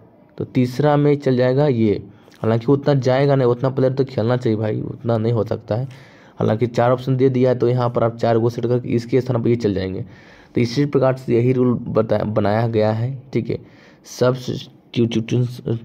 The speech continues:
चार गो प्लेयर हैं, इसमें आप ऐड कर दीजिए, कोई भी दिक्कत नहीं है। पहले भी था ये ऑप्शन, अभी भी आ चुका है, ठीक है। कुछ में हम देख, उतना नज़रअंदाज इसको कर दिए थे, लेकिन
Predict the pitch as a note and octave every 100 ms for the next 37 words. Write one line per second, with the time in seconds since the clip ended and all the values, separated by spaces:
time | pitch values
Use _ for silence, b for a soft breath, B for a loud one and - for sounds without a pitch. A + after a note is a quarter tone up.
0 | - A#2 A2+ A#2 A2+ A2 A2 A#2+ C3 B2+
1 | B B A2 - A2+ G#2 - A#2 A#2+ B2
2 | A#2 A#2+ A#2+ C#3 C#3 B B B B -
3 | A2 A#2 A#2+ A#2+ A#2+ A#2+ B2+ C3+ D#3+ -
4 | - A2 A2 B2 B2+ B2+ B2 B2 A#2+ C3
5 | C3 G#2 A2+ A#2 A#2+ A#2 A2+ A2+ A#2+ C3+
6 | C#3+ B B B B _ B2+ B2 A2 A#2
7 | A2+ B2+ A#2+ A#2+ A#2+ A#2 A2+ A2+ A#2 -
8 | B2+ B2+ A#2+ A#2+ - - _ A#2 A2+ A#2+
9 | A#2 A2+ B2 A#2 B2+ A#2 A2 A2 G#2 C#3+
10 | B B B - A2 A#2+